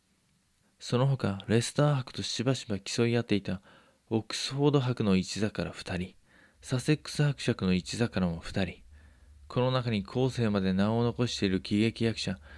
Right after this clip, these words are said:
リチャード・タールトンの名がある。そして、他の劇団から三人が引き抜かれた。仕方のないことなのかもしれなかった。ことあるごとに伯爵たちは互いの劇団アピールで競い合って、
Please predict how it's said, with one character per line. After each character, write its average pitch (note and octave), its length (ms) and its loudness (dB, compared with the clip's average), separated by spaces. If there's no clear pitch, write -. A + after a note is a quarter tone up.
リ G#2 140 2
チ - 100 0
ャ C#3 80 4
ー C3+ 60 2
ド・ C#3 100 4
タ C3 200 0
ー C3 100 4
ル A#2+ 80 -4
ト C3 120 -2
ン C#3 60 -2
の D3 100 0
名 G2+ 140 0
が E2+ 140 -6
あ E2+ 80 -6
る。 - 80 -16
そ B2 140 -2
し - 80 -4
て、 B2 160 -2
他 B2+ 200 -2
の D3 120 4
劇 C3+ 200 2
団 C3+ 160 0
か C3 100 2
ら A#2+ 60 2
三 A#2+ 300 -2
人 D3 160 0
が B2+ 120 0
引 B2 40 -2
き - 220 -4
抜 G2 100 2
か F2 140 -6
れ F#2 80 -2
た。 - 180 -12
仕 - 160 -10
方 C3 240 0
の C3 140 0
な C3 120 2
い A#2 100 0
こ G2 120 -8
と G2 180 -8
な A2 200 2
の A#2 100 2
か C3+ 160 -2
も B2 80 -2
し - 180 -4
れ F#2 80 -2
な G2 120 0
か - 140 -8
っ - 120 -20
た。 - 160 -10
こ A#2+ 180 0
と C#3+ 160 4
あ D#3 40 6
る C#3+ 120 4
ご A#2 100 2
と A2 100 -2
に G#2 100 2
伯 - 280 -6
爵 - 240 -4
た A#2 140 -2
ち - 120 -8
は G2 60 0
互 G#2 380 -4
い - 20 -2
の A#2 100 -2
劇 G#2+ 240 -2
団 A#2 220 -2
ア A2+ 80 -4
ピ A#2+ 140 -2
ー A#2 80 2
ル G2 80 -4
で F#2 120 -8
競 - 320 -6
い G#2 120 0
合 G2+ 60 0
っ - 20 -6
て、 - 220 -8